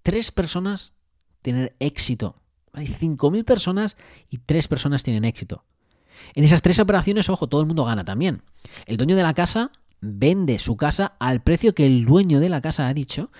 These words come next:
que suele ser incluso un poco por encima del mercado. Es decir, que para el dueño de la casa es, "Oye, mira qué maravilloso". La promotora inmobiliaria consigue un terreno que es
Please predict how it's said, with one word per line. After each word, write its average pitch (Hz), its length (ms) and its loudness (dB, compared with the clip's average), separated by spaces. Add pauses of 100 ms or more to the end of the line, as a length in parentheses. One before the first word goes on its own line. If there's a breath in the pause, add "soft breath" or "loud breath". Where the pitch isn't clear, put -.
(220 loud breath)
que 123 100 -4
suele 185 240 2
ser 196 200 0
incluso 170 320 -2
un 156 100 -4
poco 185 240 2
por 165 140 4
encima 165 300 -4
del 135 100 0
mercado. 139 500 -6
Es 113 80 -10
decir, 120 220 -6
que - 80 -8
para 101 160 -8
el 107 60 -4
dueño 165 160 0
de 190 40 0
la 160 80 -2
casa 196 220 -4
es, - 100 -8
"Oye, 175 160 -4
mira 185 140 -6
qué 202 100 -6
maravilloso". 196 560 -6 (760 loud breath)
La 135 180 0
promotora 131 360 2
inmobiliaria 196 560 4
consigue 165 300 0
un 185 120 0
terreno 165 360 2
que 147 180 2
es - 160 -2